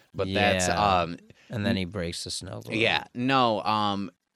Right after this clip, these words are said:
Speaker 1: Oscar gets, uh, it in Big Bird's head that Santa isn't real.
Speaker 2: Mm.
Speaker 1: And so Big Bird's wondering, like, the whole thing, if Santa's real or not. And, like, he ends up waiting on the roof all night for him. You probably remember it if you saw it.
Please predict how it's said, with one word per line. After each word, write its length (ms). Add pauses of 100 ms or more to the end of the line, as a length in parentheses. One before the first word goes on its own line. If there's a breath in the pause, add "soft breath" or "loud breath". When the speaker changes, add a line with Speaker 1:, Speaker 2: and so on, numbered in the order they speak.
Speaker 1:
Oscar 520
gets, 560
uh, 400 (400)
it 140
in 320 (140)
Big 220
Bird's 260
head 200
that 160
Santa 300
isn't 300
real. 440 (200)
Speaker 2:
Mm. 200 (300)
Speaker 1:
And 460
so 300
Big 260
Bird's 240
wondering, 480
like, 180
the 120
whole 180
thing, 300
if 160
Santa's 400
real 260
or 60
not. 440
And, 120
like, 320 (200 loud breath)
he 160
ends 160
up 140
waiting 340
on 120
the 80
roof 340
all 180
night 360 (160)
for 180
him. 400 (160)
You 160
probably 320
remember 500
it 60
if 160
you 80
saw 340
it. 120